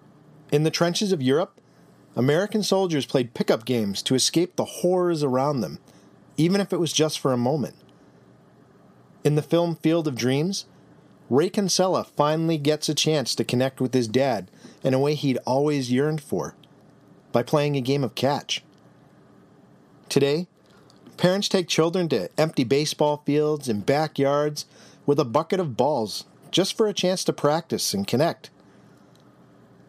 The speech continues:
Baseball serves as links between people.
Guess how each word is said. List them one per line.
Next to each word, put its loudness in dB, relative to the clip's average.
Baseball 0
serves -2
as -2
links 0
between -2
people. -4